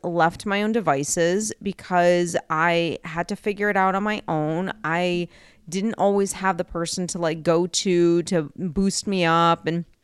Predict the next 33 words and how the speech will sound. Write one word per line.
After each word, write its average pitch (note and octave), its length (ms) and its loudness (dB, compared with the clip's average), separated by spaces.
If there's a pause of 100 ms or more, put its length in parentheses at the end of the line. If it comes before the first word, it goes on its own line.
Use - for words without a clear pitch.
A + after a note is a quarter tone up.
(360)
of - 80 -16
course G3+ 240 2
I G#3+ 60 4
had G#3 140 0
friends F#3+ 220 0
and F#3+ 140 -2
family, F3+ 640 -2 (320)
but F#3+ 120 4
I G3 80 4
didn't G3+ 280 -2
have F#3+ 380 -4
that E3+ 280 4
level E3+ 300 0
of D#3+ 100 -4
companionship F3+ 1040 -2 (440)
to F#3+ 560 2
help - 400 -2
me E3+ 480 -2 (120)
start - 420 -2
the E3 100 -6
business, D#3 720 0
you G3 100 0
know, E3 80 0
start E3 240 -2
my F3 100 0
business, D#3 640 -2
to E3+ 560 0 (300)
help G#3 200 -2
me G#3 140 0
when G3 140 2
I F3+ 100 2
felt F3 340 2
like F3+ 380 0